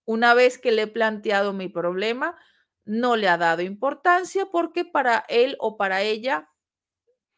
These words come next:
no es pertinente, no es importante. Porque me ha dado una solución que yo no pedí, una solución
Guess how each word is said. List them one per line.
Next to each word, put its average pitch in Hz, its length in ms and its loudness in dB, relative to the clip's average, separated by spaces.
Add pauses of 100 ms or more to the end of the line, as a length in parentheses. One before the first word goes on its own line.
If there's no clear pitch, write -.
(220)
no 226 380 -2
es 214 200 -6
pertinente, 294 800 -6
no 220 260 -2
es 208 200 -6
importante. 170 1000 -8 (1800)
Porque 233 380 4
me 247 120 2
ha 254 40 4
dado 285 300 2
una 285 180 -4
solución 254 720 -6
que 190 220 -2
yo 214 220 0
no 220 200 -6
pedí, 285 480 -4 (220)
una 226 280 0
solución 233 840 -4